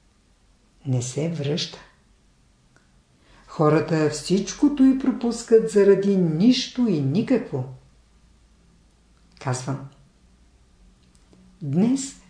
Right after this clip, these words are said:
вие може за някои малки работи да пропуснете нови. Казвам,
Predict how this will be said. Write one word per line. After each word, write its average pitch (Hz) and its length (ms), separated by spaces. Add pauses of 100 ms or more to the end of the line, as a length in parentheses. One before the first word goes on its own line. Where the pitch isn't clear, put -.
вие 147 420
може 143 520
за 143 220
някои 143 520
малки 147 600
работи 160 440
да 151 160
пропуснете 156 800
нови. 175 380 (1600)
Казвам, 131 400